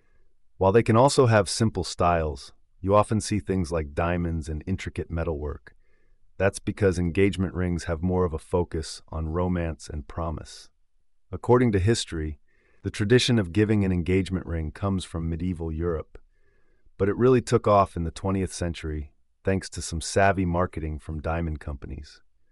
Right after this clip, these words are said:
Today, the engagement ring signifies a promise to get married someday in the future. It shows your commitment to your partner before you officially tie the knot.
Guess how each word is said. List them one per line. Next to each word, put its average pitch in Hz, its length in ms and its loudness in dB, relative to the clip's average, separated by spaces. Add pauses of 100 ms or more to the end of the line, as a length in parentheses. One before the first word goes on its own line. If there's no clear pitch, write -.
(440)
Today, 98 520 4 (180)
the 90 120 -2
engagement 95 500 2
ring 92 200 0
signifies 87 640 -2
a 80 40 -8
promise 95 560 -2
to 85 100 -12
get 85 180 -4
married 85 340 -4
someday 90 400 -4
in 78 120 -6
the 73 40 -8
future. - 520 -12 (840)
It - 140 -12
shows 107 400 6
your 95 100 0
commitment 95 520 0
to - 100 -10
your 82 100 -4
partner 80 460 -4
before 90 520 -6
you 85 200 -4
officially 80 500 -8
tie 76 300 -8
the 76 100 -8
knot. 78 320 -8